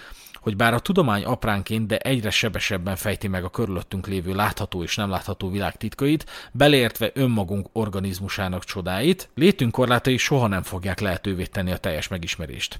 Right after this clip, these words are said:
A tudás, a valódi tudományok iránti tisztelet azonban legalább elejét veszi annak, hogy hamis messiásokat esztelenül kövessünk.” Ez azért is érdekes, mert, mint mondtam, ezek a tagok bármikor elhagyhatták volna a szektát.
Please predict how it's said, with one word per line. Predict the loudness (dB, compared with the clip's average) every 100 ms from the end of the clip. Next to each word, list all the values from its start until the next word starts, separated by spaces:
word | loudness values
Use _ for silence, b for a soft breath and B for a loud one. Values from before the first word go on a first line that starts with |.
| -16 -12
A |
tudás, | -2 6 6 6 4
a |
valódi | 6 8 6 4
tudományok | 0 2 2 0 -2
iránti | -2 -2 -4
tisztelet | -4 -4 0 0 0
azonban | 0 0 2 2
legalább | 0 2 2 2
elejét | 2 2 2 -2
veszi | -6 -4
annak, | -4 -2 -4 -6
hogy | -4
hamis | -2 -2 -4
messiásokat | -4 -4 -6 -8 -8 -10 -8
esztelenül | -6 -6 -6 -6 -8 -8
kövessünk.” | -8 -6 -8 -10 -12 -18 _ -6
Ez | 0 4
azért | 6 4 2
is | 0
érdekes, | 2 2 0 -2 0
mert, | -2 -2 -4
mint | -4 -2
mondtam, | -2 0 0 -2
ezek | -4 -2
a | -2
tagok | 0 -2 2
bármikor | 6 6 4 -2 -2
elhagyhatták | -2 -4 -6 -8 -6 -8
volna | -8 -8 -6
a |
szektát. | -4 -6 -8 -12 -12 -14